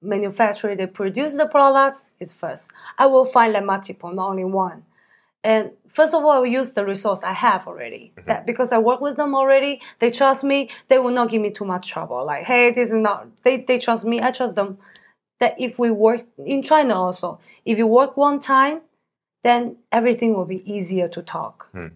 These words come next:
Speaker 1: If you never work with them, they don't really care. So I find multiple suppliers,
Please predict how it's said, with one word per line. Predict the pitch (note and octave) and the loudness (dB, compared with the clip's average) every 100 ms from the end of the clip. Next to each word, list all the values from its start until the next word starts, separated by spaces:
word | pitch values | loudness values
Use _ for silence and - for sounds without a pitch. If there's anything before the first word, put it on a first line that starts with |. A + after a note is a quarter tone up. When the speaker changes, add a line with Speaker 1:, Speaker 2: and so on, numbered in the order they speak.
| _ - | _ -4
Speaker 1:
If | A3 | -2
you | G3+ | 0
never | G#3+ A#3 C4+ | 2 4 4
work | B3 B3 B3 | 4 4 4
with | C#4 B3+ | 0 0
them, | C4 A#3+ G#3 - - | -2 -4 -6 -10 -8
they | G3 | -6
don't | G3+ | -4
really | F#3+ F#3 F3+ G3 | -4 -6 -8 -6
care. | F3 - _ _ _ _ _ _ | -6 -10 _ _ _ _ _ _
So | - - A3+ G#3+ F#3+ - _ | -12 2 4 4 0 -10 _
I | - A3+ A3+ | -2 -2 -2
find | - A#3 A#3 | 2 2 2
multiple | A#3+ B3 E4+ - D4+ | -2 -2 -4 -2 -2
suppliers, | D4+ B3+ B3+ G#3 G3+ A3+ C#4 - | 0 -2 0 0 0 0 -2 -6